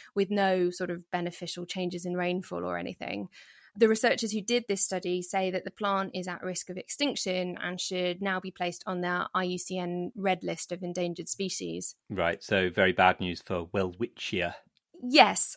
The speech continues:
Speaker 1: although it's not definite yet. There are other subpopulations of the plant, and we don't know yet if they're faring quite as badly. But we do know overall that desert species will be particularly vulnerable to, um, warming temperatures.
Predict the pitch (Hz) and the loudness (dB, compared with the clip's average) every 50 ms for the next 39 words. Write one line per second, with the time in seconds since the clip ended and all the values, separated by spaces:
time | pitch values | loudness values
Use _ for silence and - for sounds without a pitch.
0 | _ - - 214 226 233 247 247 220 202 202 202 202 - 226 220 - 226 247 233 | _ -4 -2 0 2 6 8 10 10 10 8 6 4 2 0 0 0 2 2 2
1 | 185 220 214 208 - 196 185 - - 190 175 175 - - - 220 214 208 214 220 | 2 2 0 -2 -2 -6 -6 -4 -2 0 0 0 0 0 2 4 6 8 8 8
2 | 214 214 214 214 214 214 - - 220 226 220 220 214 - - 190 - 202 185 - | 8 8 6 4 2 2 4 6 6 6 6 6 2 2 0 0 0 0 -2 0
3 | 190 185 185 180 - 202 185 185 190 190 - - 302 277 262 262 254 233 - - | 0 -2 -2 -2 -2 -4 -4 -4 -6 -6 -2 2 4 4 6 6 4 2 2 0
4 | 196 208 202 202 196 202 196 190 - 190 190 185 185 185 180 180 - 190 - - | 0 2 2 2 2 2 0 0 0 0 0 0 0 0 2 2 0 0 -2 -2
5 | 185 180 180 180 - 185 175 170 170 175 175 - 175 - - 180 - - 196 190 | 0 0 0 -2 -2 -4 -4 -4 -4 -4 -4 -4 -4 -4 -6 -2 2 6 6 6
6 | 185 185 180 - - - - 92 98 196 190 - - - - - - 220 220 233 | 6 6 2 0 -4 -6 -6 -4 -4 -6 -6 -8 -14 -20 -14 -4 0 2 4 4
7 | 226 269 277 254 240 226 220 214 208 208 202 208 208 202 196 190 196 - - 196 | 6 6 6 8 8 8 8 8 6 6 4 4 4 4 2 2 0 -2 0 -2
8 | 196 190 190 - - - - 190 190 - 190 185 180 - 180 175 180 175 175 - | -2 0 -2 -2 -2 -2 0 -2 -2 0 -2 -2 -2 -2 -2 -2 -2 -2 -4 -4
9 | - - - 208 - - - 190 180 180 190 175 175 175 190 185 180 180 180 175 | -6 -6 -6 -6 -6 -6 -4 -2 -2 0 0 -2 -2 -2 -2 -2 0 -2 -2 -2
10 | 180 175 170 175 170 - 185 170 175 175 175 175 175 - - 180 180 175 175 170 | -2 -4 -4 -4 -6 -6 -6 -6 -4 -4 -4 -4 -4 -4 -4 -4 -4 -4 -6 -6
11 | - 185 226 190 175 180 180 175 175 175 - 175 180 - - - - - 185 190 | -2 0 2 2 2 2 0 -2 -4 -4 -6 -8 -10 -10 -12 -12 -8 -8 -8 -6
12 | - - | -8 -10